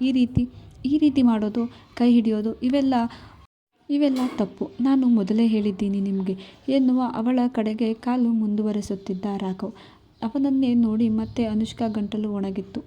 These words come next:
ಹೇಳಿಕೊಳ್ಳಲು ಅವಳು ಎಷ್ಟು ಸ್ಟ್ರಾಂಗ್ ಹುಡುಗಿ ಎಂದು ತೋರಿಸಿಕೊಳ್ಳಲು ಪ್ರಯತ್ನಿಸಿದ್ದರೂ ರಾಘವ್ ಮುಂದೆ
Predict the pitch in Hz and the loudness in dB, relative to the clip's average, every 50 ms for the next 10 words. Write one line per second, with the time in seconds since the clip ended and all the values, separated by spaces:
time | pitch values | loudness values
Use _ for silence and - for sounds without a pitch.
0 | - - - 262 254 262 269 262 262 240 226 226 220 226 233 233 220 - - 214 | -10 -6 -4 -2 0 0 -2 -2 0 0 0 0 0 0 0 -2 -2 -4 -6 -6
1 | 202 220 233 226 220 208 196 190 185 - - 220 220 - - - 208 202 202 208 | -4 -2 -2 -2 -2 -2 -4 -4 -6 -4 -4 -4 -4 -6 -6 -6 -4 -4 -2 -4
2 | 208 - 202 202 190 190 220 208 208 202 202 202 208 202 - 208 190 190 202 - | -4 -4 -4 -4 -4 -4 -4 -4 -4 -4 -4 -4 -6 -6 -4 -4 -4 -2 -4 -6
3 | - 240 - 226 220 220 220 202 190 - 196 185 185 190 - 208 190 - 214 196 | -8 -8 -6 -4 -2 -2 -4 -4 -6 -4 -4 -4 -4 -4 -4 -6 -6 -6 -6 -4
4 | - 220 220 233 220 - - - - - - - 277 277 277 254 269 254 240 226 | -4 -4 -2 -2 -4 -6 -10 -20 -20 -12 -4 -2 0 0 0 0 0 2 2 2
5 | 214 208 214 247 240 | 2 0 -2 -2 -2